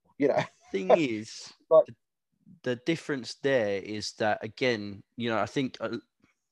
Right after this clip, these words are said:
Speaker 2: a lot of people sort of, although Southgate was the player who missed, and yeah, of course, a,
Speaker 1: Yeah.
Speaker 2: a lot of people would have been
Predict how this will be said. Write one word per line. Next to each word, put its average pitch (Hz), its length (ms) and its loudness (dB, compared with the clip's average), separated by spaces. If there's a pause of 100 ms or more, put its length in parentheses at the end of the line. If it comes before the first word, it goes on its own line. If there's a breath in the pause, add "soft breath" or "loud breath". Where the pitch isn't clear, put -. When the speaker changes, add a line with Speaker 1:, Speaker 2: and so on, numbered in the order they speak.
(120)
Speaker 2:
a 120 40 0
lot 135 120 2
of - 100 -6
people 113 640 0 (680 loud breath)
sort 127 380 4
of, 113 220 2 (440 loud breath)
although 131 540 6 (480)
Southgate 117 480 6
was 107 280 2
the 110 80 2
player 104 380 6
who 101 40 4
missed, 104 460 2
and 113 200 4
yeah, 123 200 6
of 85 100 -4
course, 135 220 4
a, 101 160 2
Speaker 1:
Yeah. 101 160 -6
Speaker 2:
a 104 60 2
lot 123 260 8
of - 120 2
people 95 340 0
would 92 100 2
have 90 160 -4
been 92 320 2